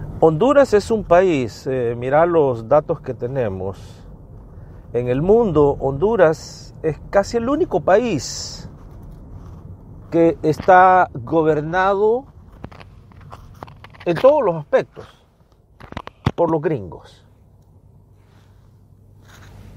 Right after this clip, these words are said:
Gobernado en el sentido de que son los gringos los que ordenan todo. Desde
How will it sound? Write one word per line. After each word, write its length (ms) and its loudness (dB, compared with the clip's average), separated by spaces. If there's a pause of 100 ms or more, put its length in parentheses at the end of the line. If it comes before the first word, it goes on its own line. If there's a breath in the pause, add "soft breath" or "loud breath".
(500 loud breath)
Gobernado 720 4
en 100 -2
el 80 2
sentido 480 0
de 100 6
que 120 -6
son 180 -4
los 140 0
gringos 320 -2
los 160 -2
que 80 -2
ordenan 360 -2
todo. 340 -2 (2000 loud breath)
Desde 920 4